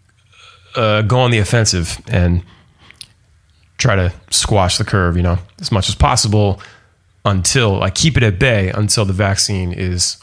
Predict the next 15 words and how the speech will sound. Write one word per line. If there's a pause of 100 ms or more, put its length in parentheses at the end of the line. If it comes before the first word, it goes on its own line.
widely
available. (960)
So
those
are,
those
are
my
thoughts
on
that. (580)
Um, (1160)
but
yeah,
so,